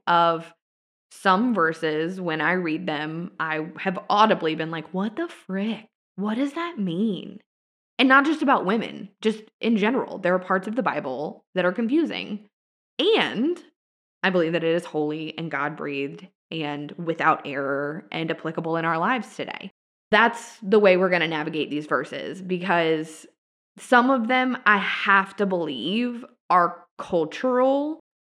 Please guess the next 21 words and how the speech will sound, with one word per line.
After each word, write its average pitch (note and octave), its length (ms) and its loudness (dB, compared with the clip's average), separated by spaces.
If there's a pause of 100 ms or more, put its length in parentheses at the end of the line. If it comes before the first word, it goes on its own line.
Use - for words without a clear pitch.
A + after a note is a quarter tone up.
(360)
and E3+ 680 -2 (460)
don't A3 440 4
carry F#3+ 520 0
actual F3 680 2
instruction F3 580 -2
for E3 160 -2 (360)
Christian E3+ 440 -2
women D#3 480 -6
today. - 480 -6 (400)
And G3+ 100 0
on G3 120 0
the F#3 120 0
other C#4+ 240 4
hand, E3 580 -4 (540)
I G3 120 0
think A3 200 0
that A#3 120 -4
we G3 100 -4
see F#3 320 -8
a E3 140 -2
clear A#3 720 0